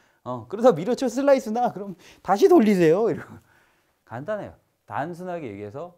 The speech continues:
어깨 전과 팔의 궤도가 맞아야 되고 이거는 절대로 하지 마세요. 그러니까 제, 이거 손목 돌리는 거는, 그리고 저도 레슨을 하면서 굉장히 많이 느끼는 건데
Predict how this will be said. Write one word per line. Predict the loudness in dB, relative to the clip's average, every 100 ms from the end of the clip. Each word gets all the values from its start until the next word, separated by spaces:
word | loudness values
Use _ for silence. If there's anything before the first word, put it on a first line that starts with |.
| _
어깨 | -16 -10 -8
전과 | -8 -8 -12 -12
팔의 | -10 -12 -10
궤도가 | -12 -12
맞아야 | -14 -16 -16 -16
되고 | -16 -18 -18 -20 _ _ _
이거는 | -14 -12 -14
절대로 | -14 -12 -10 -10
하지 | -10 -14
마세요. | -16 -16 -20 -20 _ _ _
그러니까 | -18 -16
제, | -18 -20 _ _ _ _
이거 | -8 -6 -4
손목 | -4 -4 -4 -4
돌리는 | -6 -4 -6 -6
거는, | -8 -8 -10
그리고 | -10 -12 -10 -12 -14 _ _ -20 -20
저도 | -2 0 0
레슨을 | -2 -4 -6 -8 -6
하면서 | -6 -6 -8 -10
굉장히 | -10 -8 -8 -8
많이 | -10 -12
느끼는 | -14 -16 -14 -14 -12
건데 | -16 -14 -14 -16